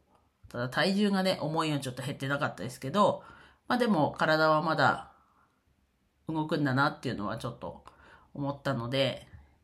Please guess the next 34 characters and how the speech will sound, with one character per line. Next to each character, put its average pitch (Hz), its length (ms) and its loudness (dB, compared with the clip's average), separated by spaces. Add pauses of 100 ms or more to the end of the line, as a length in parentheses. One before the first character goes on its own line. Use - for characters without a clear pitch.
(280)
ま 123 220 -8
あ、 131 80 -4
ち 139 100 -8
ょ 143 40 -4
っ 139 100 -12
と 139 140 2
暑 127 280 -2
い 170 140 -4
と、 127 400 -2 (480)
ね、 107 120 -8
結 139 220 -4
構 117 420 -4 (400)
暑 139 200 -6
さ 143 160 0
で 143 100 0
イ 143 80 0
ラ 127 140 0
イ - 40 -2
ラ 120 120 -4
し - 140 -10
ち 160 80 -4
ゃ 147 100 0
う 143 280 -4
の 117 140 -10
で、 113 460 -6 (680)
ま 127 140 -6
あ、 123 40 -6
今 143 260 -6
後 143 120 4
歩 151 180 2
く 175 120 -14
か、 - 280 -2 (580)
ね、 131 240 -8 (380)
歩 131 400 -4